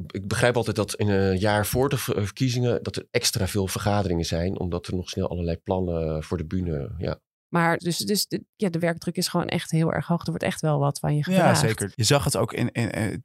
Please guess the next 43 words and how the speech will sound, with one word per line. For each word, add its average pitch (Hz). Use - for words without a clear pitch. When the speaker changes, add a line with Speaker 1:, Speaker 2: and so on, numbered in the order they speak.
Speaker 3:
bij 113
één, 123
eh, 76
was 110
J 123
C 113
Veldhuizen. 120
Die 110
was, 104
eh, 104
eh, -
is 113
met 113
een 107
burn-out 110
er -
ook 107
een -
tijd -
uit 117
geweest. 127
Die -
trok -
het 135
gewoon 120
niet 120
meer. 120
Dat 107
had 98
deels 127
gewoon -
ook 117
te -
maken 101
met 101
het 110
raadswerk, 135
deels 120
ook 104
binnen 110
de -
eigen 107
partij. 127